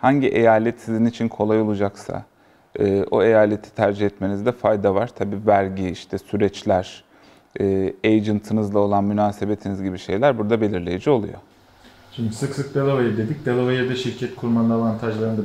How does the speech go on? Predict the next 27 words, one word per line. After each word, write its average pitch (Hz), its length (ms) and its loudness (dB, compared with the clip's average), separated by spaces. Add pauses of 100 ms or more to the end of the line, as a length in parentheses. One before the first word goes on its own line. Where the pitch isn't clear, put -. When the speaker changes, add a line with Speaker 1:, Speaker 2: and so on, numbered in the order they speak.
Speaker 2:
bir 107 40 -8
başlık 104 320 -6
altında 104 220 -2
Speaker 1:
Hı - 20 0
hı. 101 60 -6
Speaker 2:
toplayabilir 107 560 -6
miyiz? 92 240 -12 (320)
Speaker 1:
Toplarız. - 640 0 (440)
Ee, - 60 2 (840)
evvela 135 480 4
Delaware 131 360 6
eyaletinde 117 540 4
gizlilik 123 540 0
esas. 107 420 -4
Bu 127 80 2
ne 135 140 2
demek? 113 420 -2 (600)
Bu 127 80 2
şu 135 220 -6
demek, 113 380 0
bazı 127 300 4
eyaletlerde, 95 880 2
yani 98 200 0
çoğu 143 260 4
eyalette 101 760 2 (420)
şirketin - 560 -8
sahibi, 113 640 2